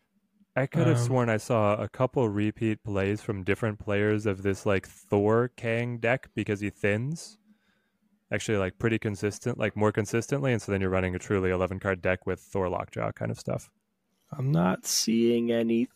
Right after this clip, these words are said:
Speaker 2: Thor.
Speaker 1: All right.
Speaker 2: And
Speaker 1: And
Speaker 2: I'm
Speaker 1: I
Speaker 2: on the
Speaker 1: blinked
Speaker 2: last
Speaker 1: and it
Speaker 2: thirty
Speaker 1: was
Speaker 2: days,
Speaker 1: gone.
Speaker 2: not even the previous, uh, patch. <laughs>
Speaker 1: Clearly it didn't stick.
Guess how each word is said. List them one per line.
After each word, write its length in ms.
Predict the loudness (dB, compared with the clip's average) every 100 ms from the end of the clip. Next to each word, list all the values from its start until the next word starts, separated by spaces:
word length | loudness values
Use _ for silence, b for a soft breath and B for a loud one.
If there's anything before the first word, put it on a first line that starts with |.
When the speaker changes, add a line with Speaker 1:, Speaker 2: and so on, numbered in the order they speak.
| -2
Speaker 2:
Thor. 640 | 2 4 6 4 4 2 B B B B B _ _ -8 0
Speaker 1:
All 200 | 2 4
right. 320 | 4 2 0 -8 B B B B _ _ _ B B B B B B B B B -2
Speaker 2:
And 80 |
Speaker 1:
And 60 | 2
Speaker 2:
I'm 100 | 4
Speaker 1:
I 40 |
Speaker 2:
on 40 | 6
the 40 |
Speaker 1:
blinked 140 | 6 6
Speaker 2:
last 120 | 4
Speaker 1:
and 60 | 4
it 40 |
Speaker 2:
thirty 80 | 4
Speaker 1:
was 80 | 6
Speaker 2:
days, 220 | 6 4
Speaker 1:
gone. 100 | 4
Speaker 2:
not 200 | 2 4
even 240 | 4 4 4
the 80 | 2
previous, 540 | 2 4 4 4 4
uh, 240 | 2 2 0 -2
patch. 480 | -2 0 0 -2 -2 -6 B B
<laughs> 320 | B B -12
Speaker 1:
Clearly 440 | -2 4 4 4
it 40 | 4
didn't 220 | 2 -2
stick. 400 | -6 -6 -8 -10